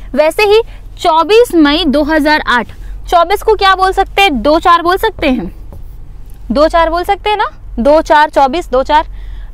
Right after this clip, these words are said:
तो दो चार सिंगरौली से एक सिंह आ रहा है, सिंह आ रहा है, सिंह,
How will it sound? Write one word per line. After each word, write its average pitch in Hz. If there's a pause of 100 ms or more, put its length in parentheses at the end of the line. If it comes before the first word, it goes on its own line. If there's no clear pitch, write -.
तो 381
दो 349
चार 320 (560)
सिंगरौली 370
से 453 (140)
एक 320 (500)
सिंह 415
आ 370
रहा 381
है, 415
सिंह 415
आ -
रहा 226
है, 226
सिंह, 262